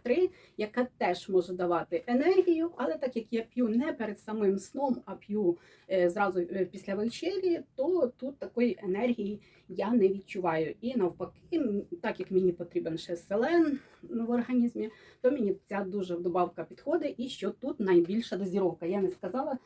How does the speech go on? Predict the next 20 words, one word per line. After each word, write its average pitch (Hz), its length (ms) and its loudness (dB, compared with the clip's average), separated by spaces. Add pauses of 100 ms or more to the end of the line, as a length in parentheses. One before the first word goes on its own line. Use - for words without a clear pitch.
(240)
що 202 220 -4
тут, 226 260 -2
де 190 120 0
в 185 60 0
нас, 196 520 2 (420)
м, 170 560 0 (920)
е, 185 100 -4
п'ять 302 320 2
форм, 311 480 -6
е, 196 240 0
тут, 277 200 -8 (120)
е, 196 240 -2
магнію 226 460 2
сто 233 240 -4
двадцять 190 380 -4
п'ять - 580 -8 (360)
міліграм. 185 640 2
Тобто 190 320 -4
це 226 220 0
якраз 190 680 0